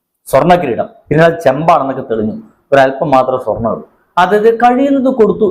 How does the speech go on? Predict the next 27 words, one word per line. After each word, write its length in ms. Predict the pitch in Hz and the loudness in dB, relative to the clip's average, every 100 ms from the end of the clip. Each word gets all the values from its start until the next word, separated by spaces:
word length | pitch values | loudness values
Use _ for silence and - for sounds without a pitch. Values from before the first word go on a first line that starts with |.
| - | -2
എന്നാണ് 220 | 165 160 | 0 2
അദ്ദേഹം 280 | 151 147 151 139 | 2 0 -4 -6
പിന്നീടൊക്കെ 380 | 135 139 139 - | -2 -2 -2 0
പറഞ്ഞത്. 380 | 123 147 156 117 - _ - | 0 2 -2 -4 -8 _ -2
എന്തായാലും 300 | 247 247 254 | 4 4 4
ഈ 300 | 277 247 214 | 0 -2 0
ലൂർദ് 300 | 220 254 240 | 2 2 2
മാതാവിന് 540 | 285 254 247 226 226 226 - | 4 2 4 2 4 -2 -4
കിരീടം 420 | 196 202 226 233 226 | -2 2 4 2 2
കൊടുക്കുന്നത് 540 | 190 175 185 190 180 | -2 0 0 2 0
എന്തിന് 600 | 156 151 170 165 202 156 - _ _ 147 | 2 2 0 -2 0 0 -2 _ _ -2
എന്ന് 120 | 151 | 0
നമ്മൾ 180 | 139 135 | 0 2
ആലോചിച്ച് 400 | 117 123 120 110 | 0 -2 -8 -8
നോക്കണം. 220 | 98 92 170 | -8 -2 0
അത് 100 | 165 170 | 0 -2
തൃശ്ശൂരിലെ 540 | 160 156 220 240 220 202 | -2 -2 2 2 4 0
തന്നെ 160 | 160 156 | 0 0
ഒരു 100 | 156 156 | -2 2
പള്ളിയിലെ 340 | 147 156 156 151 | 0 2 0 0
ലൂർദ് 260 | 139 131 143 | 0 -4 0
മാതാവിന് 500 | 131 123 120 131 151 196 - _ _ - | 0 2 0 0 0 -2 -4 _ _ -2
കിരീടം 360 | 220 254 262 | 2 4 2
കൊടുക്കുന്നതിന്റെ 560 | 214 175 180 170 160 165 - 160 | 0 -4 -4 -6 -2 -2 0 2
കാരണമായിട്ട് 680 | 175 208 220 214 170 156 147 | 4 4 2 0 0 -2 -2
നമ്മൾ 200 | 147 135 | -4 -2
മനസ്സിലാക്കുന്നത് 640 | 123 123 139 117 117 110 | -2 0 -2 -2 -6 -2